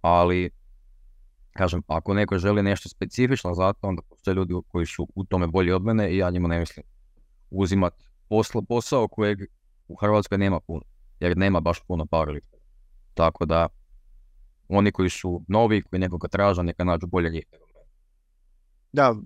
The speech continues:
Speaker 2: baš ono, veoma, veoma zanimljiv, svakako i dobar, e, način razmišljanja. I to je to, Leon, evo, stigli smo do kraja ovog, e,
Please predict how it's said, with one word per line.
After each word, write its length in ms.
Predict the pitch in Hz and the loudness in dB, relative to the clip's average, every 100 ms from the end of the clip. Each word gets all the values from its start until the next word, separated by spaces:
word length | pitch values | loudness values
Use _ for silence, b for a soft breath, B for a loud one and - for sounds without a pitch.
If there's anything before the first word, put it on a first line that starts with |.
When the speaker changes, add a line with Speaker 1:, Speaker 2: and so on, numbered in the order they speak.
| - _ _ | -16 _ _
Speaker 2:
baš 380 | 123 131 135 - | -4 0 0 0
ono, 260 | 131 120 | 0 0
veoma, 640 | 117 135 123 117 113 110 107 117 | 2 2 2 2 0 -4 -6 0
veoma 300 | 156 147 127 | 2 2 2
zanimljiv, 600 | 127 147 131 110 107 101 | 2 2 2 0 -2 -4
svakako 500 | - 127 113 120 110 | -2 -4 -4 -2 -2
i 80 | |
dobar, 300 | 113 120 113 | 2 0 0
e, 160 | 107 104 | -2 -2
način 320 | 113 117 107 | -2 -4 -4
razmišljanja. 680 | 110 113 151 - 165 165 151 _ _ _ _ _ _ - _ | -4 0 -2 0 0 0 -2 _ _ _ _ _ _ -20 _
I 340 | 127 127 127 123 | -4 -2 -2 -4
to 100 | - | 4
je 80 | 180 | 4
to, 160 | 160 170 | 6 2
Leon, 260 | 151 131 | 4 2
evo, 240 | 127 120 104 _ _ | 2 0 -4 _ _
stigli 260 | - 143 135 | -6 -2 0
smo 160 | 123 | 0
do 100 | 117 | 0
kraja 520 | 113 135 139 120 110 104 _ | 0 0 0 0 -2 -4 _
ovog, 260 | 127 120 107 | -2 -2 -4
e, 280 | 117 113 113 | -4 -2 -2